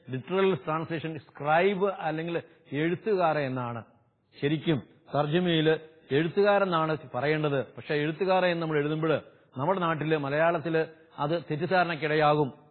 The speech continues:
നമ്മൾ എഴുത്തുകാരൻ ഉദ്ദേശിക്കുക ആധാരം എഴുത്തുകാരാണ്. അങ്ങനെ എഴുത്തുകാരെന്ന് പറയുമ്പോൾ തെറ്റിദ്ധരിക്കും. ഇത് ആധാരം എഴുത്തുകാരല്ല, ഇത് ഗ്രമത്തേസ് എഴുത്തുകാരാണ്. അതായത് പഠിപ്പുള്ളവര്, എല്ലാവർക്കും എഴുതാനുള്ള കഴിവില്ല, പഠിച്ചവർക്കാണ് എഴുതാൻ കഴിവുള്ളത്. ഇവർ പണ്ഡിതന്മാരായിരുന്നു.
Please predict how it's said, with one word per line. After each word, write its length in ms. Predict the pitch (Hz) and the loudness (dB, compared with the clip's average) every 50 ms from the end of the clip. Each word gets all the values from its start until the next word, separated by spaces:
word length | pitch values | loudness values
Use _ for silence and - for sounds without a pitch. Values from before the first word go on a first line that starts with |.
| _ _ - 127 | _ _ -10 -8
നമ്മൾ 160 | 135 156 160 | -4 -2 -2
എഴുത്തുകാരൻ 460 | 160 156 147 - 180 175 180 175 165 | -2 -2 0 0 2 2 2 0 0
ഉദ്ദേശിക്കുക 420 | 165 151 160 156 - - 170 151 - - | -2 -2 -2 -4 -6 -8 -10 -10 -8 -6
ആധാരം 520 | 139 143 151 165 175 180 185 180 175 160 | -4 -4 -2 0 2 2 2 2 0 -2
എഴുത്തുകാരാണ്. 600 | 151 139 123 147 139 139 135 127 123 120 120 117 110 _ _ _ _ _ _ _ _ _ _ - | -2 -4 -4 -4 -2 0 0 0 -2 -4 -4 -8 -12 _ _ _ _ _ _ _ _ _ _ -10
അങ്ങനെ 240 | 127 139 156 165 165 | -6 -4 -2 -2 0
എഴുത്തുകാരെന്ന് 460 | 165 156 139 165 175 175 175 170 170 | 0 -2 -2 0 0 0 0 0 -2
പറയുമ്പോൾ 380 | 156 151 151 151 151 147 147 147 | -2 -2 -2 0 0 0 0 -2
തെറ്റിദ്ധരിക്കും. 640 | 117 - 135 135 160 151 147 139 131 120 139 107 - - _ _ _ _ _ - | -2 -4 -6 -6 -2 -2 -2 -2 -2 -4 -6 -8 -10 -16 _ _ _ _ _ -10
ഇത് 60 | 135 | -6
ആധാരം 420 | 131 135 151 160 175 185 180 175 | -4 -2 0 2 2 4 4 2
എഴുത്തുകാരല്ല, 640 | 170 165 135 165 160 156 139 135 135 143 143 - - - - - _ _ _ - | 0 -2 -2 0 0 2 2 2 2 0 0 -2 -2 -10 -20 -20 _ _ _ -8
ഇത് 440 | 135 147 147 180 185 190 190 - - - | -6 0 2 2 2 2 0 -6 -14 -10
ഗ്രമത്തേസ് 600 | 131 131 139 160 175 165 - 170 165 151 - 143 | -6 -4 -2 -2 -2 -2 -2 -2 -2 -2 0 0
എഴുത്തുകാരാണ്. 640 | 139 147 160 - 240 214 220 196 180 165 156 151 160 | -2 -2 -2 -2 0 2 2 4 4 4 2 2 0
അതായത് 560 | 160 - 139 151 160 165 165 170 190 220 240 - - - _ _ _ - 165 | -2 0 0 2 2 2 2 2 0 -2 -2 -8 -16 -20 _ _ _ -2 0
പഠിപ്പുള്ളവര്, 760 | 175 196 254 247 - - 208 190 165 160 160 160 160 160 151 - - - - - - | 2 2 2 0 0 2 2 2 4 4 4 6 4 4 2 0 -8 -20 -18 -8 -4
എല്ലാവർക്കും 360 | 143 160 202 208 180 156 180 | 0 4 4 4 4 4 2
എഴുതാനുള്ള 360 | 175 180 202 214 202 202 190 | 2 4 4 4 2 2 0
കഴിവില്ല, 540 | 143 160 156 175 170 165 160 156 151 135 - - - - _ _ _ _ _ - - | 0 0 0 2 2 2 2 2 2 0 -2 -8 -20 -20 _ _ _ _ _ -2 -2
പഠിച്ചവർക്കാണ് 720 | 170 180 196 - - 247 247 240 - - 190 185 185 175 | 0 0 0 2 4 4 4 4 4 2 0 0 2 2
എഴുതാൻ 260 | 170 170 180 180 175 | 2 2 2 2 2
കഴിവുള്ളത്. 560 | 151 156 156 156 160 160 160 160 160 156 - - - - - - 151 | 0 0 2 2 2 4 4 4 4 2 0 -4 -14 -20 -10 -2 2
ഇവർ 140 | 175 185 | 2 2
പണ്ഡിതന്മാരായിരുന്നു. 920 | 170 - 151 156 165 180 185 175 165 156 143 143 139 143 135 139 135 131 120 | 2 2 -2 0 2 2 2 2 2 0 2 2 2 2 0 0 -2 -2 -6